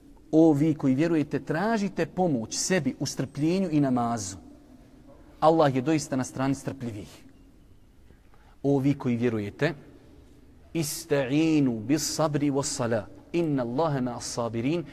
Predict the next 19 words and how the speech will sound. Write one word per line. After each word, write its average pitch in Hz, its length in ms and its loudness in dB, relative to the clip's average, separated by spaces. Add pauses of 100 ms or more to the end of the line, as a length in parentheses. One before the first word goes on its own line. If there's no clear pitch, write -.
(140)
o 151 160 4
vjernici, 131 680 0 (420)
potpomozite 147 840 2
se. - 220 -8 (1500)
Tražite 190 600 0
uspjeh 196 460 0
gdje? 131 260 4 (100)
U 160 100 2
dvije 135 240 2
stvari. 113 400 -6 (220)
U 151 140 4
namazu 139 680 0
i 147 100 2
u 135 40 2
strpljenju. 117 560 -2 (380)
Zato 147 220 -2
je 151 60 2
bilo 185 180 0
selefa, 185 520 0